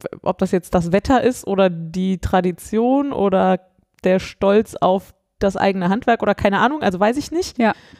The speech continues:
Speaker 1: Aber irgendwie habe ich das Gefühl, dass hier halt, ja, dieses, diese Materialien nicht so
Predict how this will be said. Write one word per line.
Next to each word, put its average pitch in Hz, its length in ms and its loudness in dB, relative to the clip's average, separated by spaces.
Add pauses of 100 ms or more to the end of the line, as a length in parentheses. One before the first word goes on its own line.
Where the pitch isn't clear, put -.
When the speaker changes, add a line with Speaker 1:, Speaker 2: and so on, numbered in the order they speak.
(160)
Speaker 1:
Aber 214 280 2
irgendwie 226 360 -2
habe 214 80 0
ich 220 80 -12
das - 160 -14
Gefühl, 240 280 -4
dass 214 200 -2
hier 233 280 0
halt, 220 440 0 (1300)
ja, 220 200 4
dieses, 190 560 -2
diese 190 680 0 (380)
Materialien 196 840 0 (180)
nicht 185 260 -4
so 180 400 0